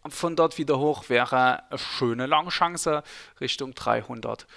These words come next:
und mehr. Und da kann ich das auch schon zumachen, wünsche euch viel Erfolg, gutes Gelingen und wir hören uns morgen wieder. Bis dahin, tschö.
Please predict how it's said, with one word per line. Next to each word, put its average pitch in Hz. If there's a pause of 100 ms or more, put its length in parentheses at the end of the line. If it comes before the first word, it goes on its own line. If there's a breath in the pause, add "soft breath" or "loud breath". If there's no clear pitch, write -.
(220 loud breath)
und 214
mehr. 127
Und 147
da 170
kann 220
ich -
das -
auch 175
schon -
zumachen, 214
wünsche 170
euch 151
viel 156
Erfolg, 143
gutes 131
Gelingen 120 (100)
und 208
wir 170
hören 139
uns 131 (360 soft breath)
morgen 117
wieder. 123
Bis 190
dahin, 180
tschö. 208